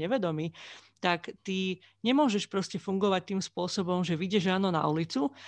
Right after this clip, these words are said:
a teraz úplne všetko, čo sa ti udeje do najmenších detailov, si nemôžeš rozoberať,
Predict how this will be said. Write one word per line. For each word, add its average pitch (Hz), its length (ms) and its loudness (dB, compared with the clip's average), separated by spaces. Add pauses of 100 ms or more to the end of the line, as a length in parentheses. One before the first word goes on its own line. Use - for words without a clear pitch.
(140)
a 202 80 -4
teraz 196 240 2
úplne 233 400 4
všetko, 202 400 2
čo - 140 -6
sa 214 100 -2
ti 208 240 -6
udeje 190 400 2
do 185 80 2
najmenších 180 480 0
detailov, 180 560 0
si - 140 -4
nemôžeš 196 560 4
rozoberať, 175 680 2